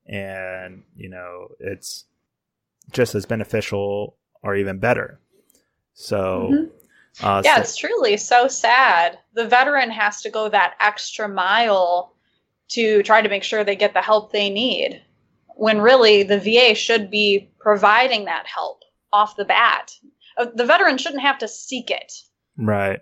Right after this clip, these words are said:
Speaker 2: on their own.
Speaker 1: And it, that's how it happens. And that's why when people that, you know, the average voter goes and votes and, you know, that issue comes up, they just feel, "Oh, well,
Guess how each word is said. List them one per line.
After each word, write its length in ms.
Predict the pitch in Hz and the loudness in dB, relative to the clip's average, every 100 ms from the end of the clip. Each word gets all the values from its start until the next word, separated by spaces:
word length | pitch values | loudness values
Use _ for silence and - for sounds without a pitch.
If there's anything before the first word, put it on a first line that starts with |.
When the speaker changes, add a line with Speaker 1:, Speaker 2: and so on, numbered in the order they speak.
| - | -8
Speaker 2:
on 200 | - 208 | -6 -4
their 240 | 190 180 180 | -4 -4 -4
own. 300 | - - - _ _ _ _ _ _ - | -8 -14 -20 _ _ _ _ _ _ -2
Speaker 1:
And 640 | 117 107 107 107 101 - _ _ _ _ | 2 2 0 -2 -6 -12 _ _ _ _
it, 280 | 110 117 - | 4 4 6
that's 200 | 113 110 | 2 4
how 160 | 117 104 | 6 6
it 80 | |
happens. 540 | 107 117 - 101 98 - | 4 -2 -2 -8 -10 -12
And 160 | 101 | -10
that's 180 | 101 98 | -10 -10
why 380 | 107 104 101 101 _ _ _ _ _ | -8 -6 -6 -8 _ _ _ _ _
when 580 | 123 113 113 110 113 - - | -2 0 0 -4 -8 -14 -8
people 380 | 147 147 123 117 | -4 2 2 4
that, 440 | 113 113 107 - _ _ _ | 4 4 0 -4 _ _ _
you 100 | 120 | -12
know, 100 | 110 | -8
the 140 | 104 | -4
average 280 | 107 110 101 | -2 -2 -2
voter 520 | 107 151 139 113 110 | 2 2 4 2 0
goes 220 | 107 107 101 | -2 -4 -4
and 100 | 98 | -8
votes 360 | 113 110 - | -6 -6 -8
and, 280 | 104 101 101 | -12 -12 -12
you 180 | 85 101 | -12 -10
know, 120 | 101 | -8
that 260 | 104 107 104 | -8 -6 -4
issue 260 | 113 110 | -4 -6
comes 300 | - 104 98 | -8 -10 -2
up, 300 | 117 104 - | -2 -2 -4
they 120 | 104 | -10
just 200 | 101 101 | -10 -10
feel, 180 | - 104 | -10 -6
"Oh, 240 | - 135 123 | 0 2 2
well, 380 | 104 101 98 - | 2 -4 -8 -14